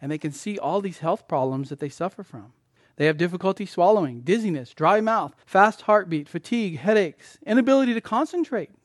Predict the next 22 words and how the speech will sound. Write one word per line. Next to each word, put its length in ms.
Why? 360
Because 220
we're 80
always 340
thinking 300
about 320
and 120
worrying 320
about 220
what 160
comes 240
next. 500
Irritability, 880
muscle 420
aches, 280
muscle 340
tension, 420
nausea, 440
nervous 420
energy, 280
rapid 400
breathing, 340